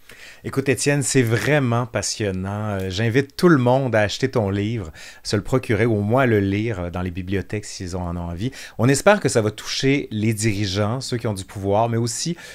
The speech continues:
le commun, parce que vraiment, je pense qu'il y a une belle réflexion à avoir. Puis écoute, moi, juste quand tu me parlais des publicités, puis tu me disais, c'est vrai, on, on, on imagine une ville qui n'existe pas. Une...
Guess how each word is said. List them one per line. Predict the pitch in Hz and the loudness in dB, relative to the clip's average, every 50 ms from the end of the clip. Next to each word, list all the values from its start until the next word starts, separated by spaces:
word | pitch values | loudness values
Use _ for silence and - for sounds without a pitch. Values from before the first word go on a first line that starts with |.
| - - - | -18 -10 0
le | 107 110 120 | 4 4 4
commun, | - - 135 113 104 101 107 143 143 | 4 6 4 4 4 2 -2 -4 -4
parce | - 104 - | -6 -6 -4
que | - 110 | -2 -2
vraiment, | 98 95 101 101 110 127 | 0 0 0 0 -2 -4
je | 123 - | -6 -6
pense | - 110 113 113 - | -6 -6 -6 -6 -6
qu'il | - 98 | -4 -4
y | 95 | -2
a | |
une | 95 95 | -2 -2
belle | 90 120 131 139 | 0 0 0 0
réflexion | 117 117 113 - 110 92 - - - 110 110 107 | -2 -4 -4 -6 -8 -8 -8 -6 -6 -4 -4 -4
à | 98 92 | -4 -4
avoir. | 87 80 90 90 90 90 98 107 104 - - - - - - - | -4 -4 -4 -4 -2 -2 -4 -6 -8 -12 -16 -20 -20 -20 -10 -4
Puis | - 110 | -2 -2
écoute, | 110 - 123 120 - | 0 2 0 0 2
moi, | 127 123 117 | 2 2 2
juste | 101 123 165 160 - - - - | 2 0 -2 -4 -4 -6 -2 -2
quand | 113 110 104 | -2 -2 -2
tu | - - 107 | -4 -4 -6
me | 98 85 | -4 -2
parlais | - 110 98 98 107 110 | 0 0 0 0 0 -2
des | 98 90 | -4 -6
publicités, | - - 92 95 92 90 - - - - 123 | -8 -8 -8 -6 -4 -4 -4 -4 -4 -6 -8
puis | 117 - | -8 -8
tu | - - 90 | -10 -8 -8
me | 90 | -8
disais, | 85 85 92 113 113 | -6 -6 -6 -6 -6
c'est | - 98 | -6 -6
vrai, | 80 82 107 | -6 -4 -4
on, | 110 92 - - - - - - - | -6 -6 -6 -10 -18 -20 -18 -16 -16
on, | 78 80 80 - - | -14 -14 -16 -14 -12
on | 90 90 90 | -8 -6 -6
imagine | 87 90 90 87 120 123 113 | -4 -4 -4 -4 -4 -4 -4
une | 90 85 80 | -4 -4 -4
ville | 95 113 117 113 | -6 -6 -6 -8
qui | - - 85 | -10 -10 -8
n'existe | 80 80 92 101 92 - - 110 120 117 - - 80 | -8 -6 -6 -6 -8 -8 -10 -10 -10 -10 -10 -12 -12
pas. | - - 110 113 | -10 -8 -6 -6
Une... | 101 92 90 87 82 | -4 -4 -6 -6 -8